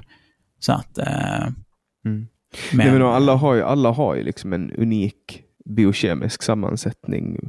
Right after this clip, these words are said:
Speaker 2: baserat på att man är unik som individ i sitt D N A. Och det
Speaker 1: Mm.
Speaker 2: finns vissa människor som, som kan göra saker som andra människor inte kan. Alltså jag menar, bara kolla på, bara kolla på en sån liten grej som, som Freddie Mercury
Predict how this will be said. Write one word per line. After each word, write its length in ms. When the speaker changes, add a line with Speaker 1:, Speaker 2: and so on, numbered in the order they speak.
Speaker 2:
baserat 800
på 280
att 140
man 160
är 300
unik 460
som 260
individ 560
i 140
sitt 240
D 120
N 120
A. 260
Och 240
det 60
Speaker 1:
Mm. 120
Speaker 2:
finns 120
vissa 300
människor 400
som, 300
som 200
kan 200
göra 280
saker 320
som 120
andra 180
människor 280
inte 120
kan. 340
Alltså 180
jag 60
menar, 140
bara 160
kolla 220
på, 300
bara 240
kolla 220
på 120
en 100
sån 300
liten 340
grej 260
som, 360
som 240
Freddie 280
Mercury 640